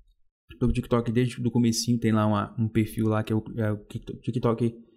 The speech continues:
Academy, se eu não tô, se eu não tô enganado, que vem sempre explicando como é que faz as coisas na, na plataforma. Eu acho que o TikTok tem uma postura desde o começo, pelo menos desde que eu conheço o TikTok, muito mais aberta, né?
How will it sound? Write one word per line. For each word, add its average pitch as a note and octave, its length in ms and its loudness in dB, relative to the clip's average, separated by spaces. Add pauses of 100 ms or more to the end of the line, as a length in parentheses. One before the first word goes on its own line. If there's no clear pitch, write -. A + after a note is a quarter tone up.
(180)
Academy, A#2 540 2
se - 80 -4
eu A2+ 40 4
não A2+ 60 4
tô, G#2+ 120 -4
se - 100 -6
eu A2+ 40 0
não A2 60 -2
tô A2+ 60 -4
enganado, G#2+ 440 -2 (880)
que C#3+ 80 -4
vem D3 120 2
sempre D#3 240 -2
explicando C#3 640 2
como A2+ 120 2
é A2+ 60 2
que A#2 240 2
faz A#2 240 -2
as A2+ 80 0
coisas A2 260 0
na, G2+ 280 -4
na G#2+ 100 -8
plataforma. B2+ 800 0 (520)
Eu A2+ 60 0
acho A2 100 0
que - 60 -2
o A#2+ 40 0
TikTok C3 400 -2
tem C#3 80 0
uma C3+ 160 2
postura C3+ 400 0
desde B2+ 180 2
o C3 40 -4
começo, A#2 340 2
pelo A2+ 100 2
menos A2 120 4
desde A2 100 2
que - 60 2
eu A2+ 40 0
conheço A2+ 280 0
o - 20 -8
TikTok, - 480 -6 (440)
muito D3+ 140 2
mais F3 160 4
aberta, B2+ 560 4
né? D3 160 2